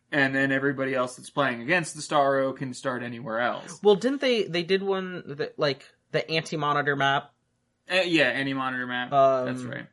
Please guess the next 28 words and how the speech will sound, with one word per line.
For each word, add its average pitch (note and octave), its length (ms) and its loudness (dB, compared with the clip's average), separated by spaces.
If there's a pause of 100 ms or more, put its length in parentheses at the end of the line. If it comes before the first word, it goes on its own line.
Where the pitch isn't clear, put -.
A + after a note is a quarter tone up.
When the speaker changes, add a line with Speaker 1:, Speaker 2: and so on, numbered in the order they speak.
Speaker 2:
so - 140 -8
Speaker 1:
But D#3 40 6
I D#3+ 40 8
think D#3 80 6
Speaker 2:
that F#3+ 100 6
Speaker 1:
that F#3+ 80 4
was D#3+ 140 2
after, D3+ 260 0
I D3 60 -2
think F3 140 -6
that F3+ 60 -2
was D3 100 -6
before C#3+ 300 -6
Starro, C#3 440 -4
though. - 260 -14
I C3 120 -12
think C3+ 200 -8
anti-monitor B2+ 540 -6
was A#2 160 -16
before. B2 400 -16
Speaker 2:
Maybe, A#2 500 -4 (140)
maybe. A2+ 320 -10 (560)
I D#3+ 80 -2
can't D#3+ 240 0
remember D3 340 0
with C3+ 180 -2
all B2+ 120 0
the, C3 260 -2